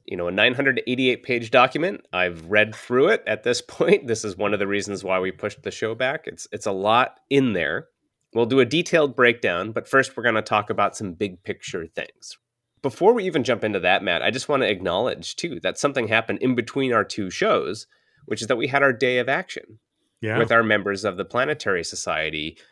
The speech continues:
Speaker 1: getting out there virtually this time and meeting face-to-face with the members of Congress who will be funding nasa and responding to this budget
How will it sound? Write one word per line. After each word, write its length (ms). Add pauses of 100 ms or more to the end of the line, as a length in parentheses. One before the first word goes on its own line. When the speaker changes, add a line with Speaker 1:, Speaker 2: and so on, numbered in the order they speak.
(260)
Speaker 1:
getting 320
out 260
there 200
virtually 500
this 200
time 360
and 220
meeting 300
face-to-face 760
with 360
the 80
members 320
of 140
Congress 400
who 120
will 300
be 200
funding 600
nasa 480
and 160
responding 640
to 180
this 220
budget 400